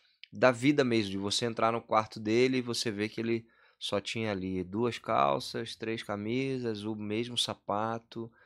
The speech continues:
Então o cantinho, a casa do Padre Jonas, a Bíblia dele era muito gasta, porque ele lia muito e ele lia várias vezes. São incontáveis as vezes que o Padre Jonas leu a palavra.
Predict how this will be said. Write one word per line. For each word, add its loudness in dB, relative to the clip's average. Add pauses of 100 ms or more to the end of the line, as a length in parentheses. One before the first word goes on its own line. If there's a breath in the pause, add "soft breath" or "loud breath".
(340 soft breath)
Então 0
o -2
cantinho, 0
a 4
casa 4
do -8
Padre -2
Jonas, -4 (480 soft breath)
a -6
Bíblia 4
dele 2
era 8
muito -2
gasta, 0
porque -10
ele -2
lia 0
muito -2
e -2
ele 0
lia 2
várias 4
vezes. -4 (340 soft breath)
São -4
incontáveis 2
as 2
vezes -2
que -8
o -4
Padre -4
Jonas -4
leu -2
a -4
palavra. -6